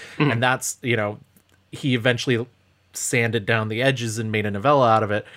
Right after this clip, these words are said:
Speaker 2: Uh, the novella is quite dark,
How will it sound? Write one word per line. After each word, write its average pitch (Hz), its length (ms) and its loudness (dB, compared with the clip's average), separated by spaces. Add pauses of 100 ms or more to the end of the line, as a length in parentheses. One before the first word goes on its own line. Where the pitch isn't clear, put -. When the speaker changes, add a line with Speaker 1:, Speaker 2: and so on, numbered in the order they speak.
(480)
Speaker 2:
Uh, 123 300 0
the 156 180 0
novella 175 360 4
is - 100 0
quite 147 300 -2
dark, 147 500 -2